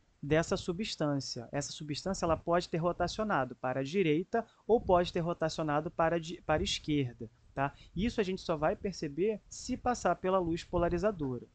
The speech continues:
tá? Pela, pelo filtro polarizador. E quando acontece essa rotação, tanto para a direita ou para a esquerda, eu posso dizer que essa substância sofreu, né? Ela é do tipo dextrógera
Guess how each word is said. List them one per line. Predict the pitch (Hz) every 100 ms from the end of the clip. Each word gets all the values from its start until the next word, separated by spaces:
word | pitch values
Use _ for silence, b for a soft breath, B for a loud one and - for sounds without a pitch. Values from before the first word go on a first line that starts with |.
| _
tá? | 127 123
Pela, | - 135 135 135 127
pelo | 127 151
filtro | 160 165 170
polarizador. | - 156 160 160 208 165 117 - B B B B -
E | 285
quando | - 214 240 240
acontece | 185 165 160 139 135 135 - 147
essa | 147 214 - 196
rotação, | 165 156 127 - 156 165 147 -
tanto | 180 220 185
para | 156 151
a |
direita | 143 147 135 123 - -
ou | 190 226
para | - 139 123
a |
esquerda, | - - 180 196 151 143
eu |
posso | 160 175 185 185
dizer | 185 165 156 180
que | -
essa | 170 208 226
substância | - 156 139 - 175 214 - 151
sofreu, | 233 226 - 165 143 123 b b b
né? | 143 151 156
Ela | 151
é | 165
do | 180
tipo | - 143 -
dextrógera | 131 170 - - 151 131 131 135 185 247